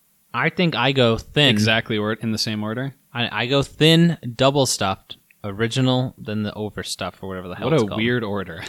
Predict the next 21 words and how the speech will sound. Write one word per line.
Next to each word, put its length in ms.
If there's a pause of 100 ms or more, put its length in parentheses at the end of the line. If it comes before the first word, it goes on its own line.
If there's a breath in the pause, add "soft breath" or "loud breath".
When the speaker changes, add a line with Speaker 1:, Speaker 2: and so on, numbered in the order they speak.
(360 loud breath)
Speaker 1:
Yeah. 240
Speaker 2:
<laughs> 840
Speaker 1:
I 100
think, 40
Speaker 2:
Actually, 300
mine's 240
kinda 220
weird, 220
too. 300
Speaker 1:
I 60
think 200
I 40
would 120
rather 240
the 100
double 240
stuffed 340
to 80
the, 280 (1400)
the 80
original. 420